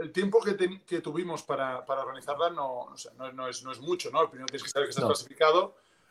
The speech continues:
Speaker 1: luego te informan, ah, con los finalistas, ¿no? Quién, quién más, ah, pues presenta opción a, a la fep para, para formar, pues, para organizar la Final Four. Y una vez
Speaker 2: Ujú.
Speaker 1: te dicen, "Ah, es, es en Girona",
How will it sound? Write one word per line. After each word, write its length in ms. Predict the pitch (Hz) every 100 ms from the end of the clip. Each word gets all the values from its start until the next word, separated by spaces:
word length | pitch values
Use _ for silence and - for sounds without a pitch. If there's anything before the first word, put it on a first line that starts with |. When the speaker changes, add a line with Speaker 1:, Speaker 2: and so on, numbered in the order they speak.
| -
Speaker 1:
luego 320 | 139 147 147
te 120 | 147
informan, 600 | 139 127 165 151 151 127 -
ah, 280 | 127 131 131
con 100 | 139
los 120 | 127 -
finalistas, 580 | 127 131 170 - 131
¿no? 180 | 123 156
Quién, 460 | - 135 131 127 127
quién 200 | 143 139
más, 320 | 143 139 - - - _ -
ah, 460 | 139 139 135 135 120
pues 160 | 135 -
presenta 760 | 139 135 170 156 151 147 147
opción 400 | 143 - 156 160 147
a, 300 | 147 139 - -
a 100 | 147
la 120 | 143
fep 320 | 143 175 160 - -
para, 480 | 131 123 117 113 - -
para 140 | 123
formar, 460 | - 117 143 139 -
pues, 260 | - - - -
para 160 | - -
organizar 380 | 123 123 123 147
la 100 | 135
Final 220 | 143 143
Four. 280 | 214 226 - _ - - _
Y 60 | 151
una 100 | 156
vez 120 | 165
Speaker 2:
Ujú. 80 | 170
Speaker 1:
te 160 | 160
dicen, 260 | 160 151 143
"Ah, 180 | 156 135 - _ _
es, 200 | 156 151 -
es 140 | 170
en 160 | 165 160
Girona", 500 | 139 175 196 196 -